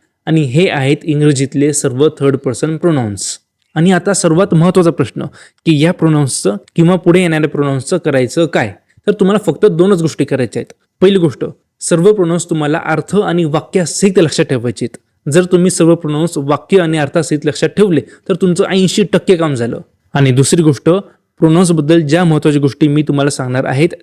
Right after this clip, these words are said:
त्या सर्व गोष्टी तुम्हाला व्यवस्थित समजून घ्यायच्या आहेत. म्हणजे प्रोनाउन वापरताना बाकी लोकांकडनं ज्या चुका होतात, त्या चुका तुमच्याकडनं होणार नाहीत. बस या दोनच गोष्टी तुम्हाला पूर्ण व्हिडिओमध्ये करायच्या आहेत.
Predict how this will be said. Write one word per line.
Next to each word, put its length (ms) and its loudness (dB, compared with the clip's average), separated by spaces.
त्या 120 0
सर्व 300 2
गोष्टी 320 0
तुम्हाला 300 -2
व्यवस्थित 540 0
समजून 440 -2
घ्यायच्या 340 -4
आहेत. 180 2
म्हणजे 400 0
प्रोनाउन 380 0
वापरताना 560 -2
बाकी 380 0
लोकांकडनं 460 0
ज्या 140 2
चुका 240 -6
होतात, 220 -2
त्या 120 4
चुका 340 -2
तुमच्याकडनं 580 -2
होणार 400 -4
नाहीत. 260 0
बस 360 2
या 180 0
दोनच 340 0
गोष्टी 280 -4
तुम्हाला 240 -2
पूर्ण 320 0
व्हिडिओमध्ये 560 2
करायच्या 440 -4
आहेत. 260 -4